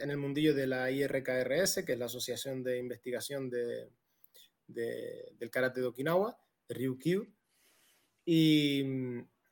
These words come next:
y bueno, y el Koryu Uchinadi es un estilo, digamos, podemos decir un estilo, una escuela de karate que, que intenta enfocar la filosofía que,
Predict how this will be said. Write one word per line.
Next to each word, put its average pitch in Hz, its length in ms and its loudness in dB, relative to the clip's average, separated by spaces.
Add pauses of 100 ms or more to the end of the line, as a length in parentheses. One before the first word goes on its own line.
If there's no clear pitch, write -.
(140)
y 165 80 4
bueno, 147 220 6
y 135 80 2
el 131 160 0
Koryu 139 280 4
Uchinadi 151 480 4
es 139 60 4
un 143 180 -4
estilo, 151 540 4
digamos, 139 540 0
podemos 131 220 2
decir 139 180 -2
un 135 80 -2
estilo, 147 300 -2
una 131 140 -4
escuela 147 280 2
de 131 100 2
karate 147 360 2
que, 131 420 0
que 131 80 -2 (360)
intenta 139 320 -2
enfocar 147 500 -2 (320)
la 139 140 -2
filosofía 135 640 0
que, 120 360 -6